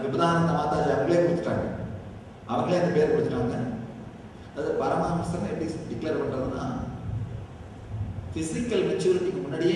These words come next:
ஞான அனுபவம் நடந்து விட்டிருந்தா, அதை குண்டலினி சக்தி உயிர் ஜீவித்திருந்தா, குண்டலினி எந்திரிச்சிருந்தா, அவங்கள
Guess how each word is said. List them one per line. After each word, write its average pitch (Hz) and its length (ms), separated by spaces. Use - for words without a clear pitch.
ஞான 160 220
அனுபவம் 147 400
நடந்து - 280
விட்டிருந்தா, 127 520
அதை 120 140
குண்டலினி 175 440
சக்தி - 300
உயிர் 320 300
ஜீவித்திருந்தா, - 560
குண்டலினி 185 360
எந்திரிச்சிருந்தா, 180 540
அவங்கள 135 220